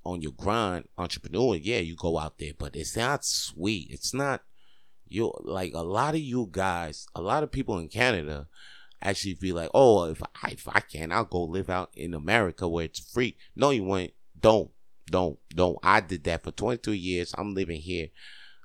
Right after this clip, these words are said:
a good thirteen years here in Canada.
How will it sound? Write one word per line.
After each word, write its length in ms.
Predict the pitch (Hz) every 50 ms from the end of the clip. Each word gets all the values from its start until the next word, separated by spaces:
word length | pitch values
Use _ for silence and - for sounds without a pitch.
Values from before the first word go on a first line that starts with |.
| - -
a 60 | -
good 340 | - - 104 101 90 - -
thirteen 540 | 98 92 92 - - - 98 92 92 90 87
years 500 | 87 92 92 92 90 87 80 - - - - - - - - -
here 420 | - - - 101 98 98 87 76 -
in 160 | - 67 76
Canada. 580 | - - 92 95 98 85 76 71 78 71 69 76